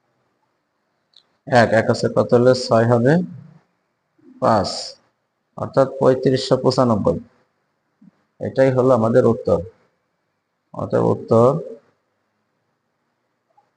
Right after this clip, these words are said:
পঁয়ত্রিশশো পঁচানব্বই। তাহলে আট নং প্রশ্ন অবশ্যই তোমরা বুঝতে পারছো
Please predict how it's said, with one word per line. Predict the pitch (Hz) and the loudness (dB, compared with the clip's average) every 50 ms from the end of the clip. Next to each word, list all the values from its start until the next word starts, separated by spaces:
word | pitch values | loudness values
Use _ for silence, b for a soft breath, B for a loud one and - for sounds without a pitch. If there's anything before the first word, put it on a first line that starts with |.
| _ _ _ _ - | _ _ _ _ -8
পঁয়ত্রিশশো | 113 110 107 107 - 117 113 110 113 - - - - 120 113 117 123 139 170 202 - - - - - - _ _ _ _ _ _ _ _ _ _ _ _ _ _ _ _ _ _ _ - | -8 -8 -6 -6 -6 -4 -4 -4 -6 -6 -12 -4 0 2 4 4 4 4 2 0 -4 -8 -12 -14 -20 -20 _ _ _ _ _ _ _ _ _ _ _ _ _ _ _ _ _ _ _ -14
পঁচানব্বই। | 117 - - 117 104 104 98 - - - - 98 - - - - _ _ _ _ _ _ _ _ _ _ _ _ _ _ _ _ - | -12 -8 -6 -6 -4 -4 -6 -6 -6 -8 -10 -10 -12 -16 -18 -20 _ _ _ _ _ _ _ _ _ _ _ _ _ _ _ _ -6
তাহলে | 131 131 131 | -2 2 2
আট | 131 131 131 - | 2 2 2 0
নং | 143 143 143 143 143 - | 0 2 2 2 0 2
প্রশ্ন | 143 143 135 143 147 135 | 0 0 0 0 0 0
অবশ্যই | 123 127 127 - - 143 - | 0 0 0 0 0 -2 0
তোমরা | 143 135 135 | 2 0 2
বুঝতে | 127 123 120 127 131 120 | 2 2 0 2 0 2
পারছো | 127 123 117 - - 143 | 2 0 0 0 -2 -2